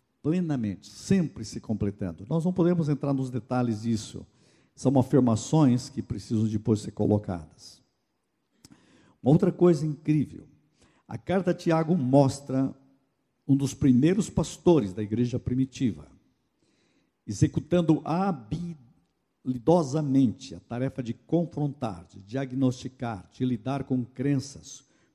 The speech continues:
comportamentos incorretos, surgido no meio da, das congregações, né? E eles estavam trabalhando os problemas. A carta de Tiago trabalha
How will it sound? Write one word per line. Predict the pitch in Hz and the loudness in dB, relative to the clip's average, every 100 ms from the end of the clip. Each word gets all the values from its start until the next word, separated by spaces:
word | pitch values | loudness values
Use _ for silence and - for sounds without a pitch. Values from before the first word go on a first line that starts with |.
| _ | _
comportamentos | 143 143 131 - 120 135 143 131 117 | 0 2 -2 -2 -2 -2 -2 -4 -8
incorretos, | 123 - 104 117 110 - - - _ _ _ _ | -8 -8 -8 -8 -10 -18 -20 -20 _ _ _ _
surgido | - 135 107 143 139 | -2 -2 -2 -10 -12
no | 127 127 | -6 -4
meio | 120 135 151 139 | -2 -4 -6 -8
da, | 135 _ | -10 _
das | - 123 | -8 -8
congregações, | - 117 113 117 104 - 101 90 - _ _ _ _ _ _ _ _ _ _ _ _ | -6 -8 -8 -8 -12 -10 -10 -10 -16 _ _ _ _ _ _ _ _ _ _ _ _
né? | - 107 _ _ _ _ _ _ _ | -20 -20 _ _ _ _ _ _ _
E | 117 147 | 2 2
eles | 175 147 | 2 -2
estavam | 143 - 147 135 139 | -8 -6 -4 -4 -6
trabalhando | - 139 127 123 120 143 139 143 - | -4 -4 -2 -2 0 0 0 -2 -2
os | 139 139 | -6 -6
problemas. | - 135 107 117 87 _ _ _ _ _ _ _ _ _ _ _ _ _ _ _ | -6 -6 -4 -6 -8 _ _ _ _ _ _ _ _ _ _ _ _ _ _ _
A | 120 | -6
carta | 196 202 190 | -2 -2 -2
de | - 151 | -8 -14
Tiago | - 156 160 110 104 | -6 -4 -2 -4 -4
trabalha | 113 110 127 135 135 | -4 -4 -4 -4 -6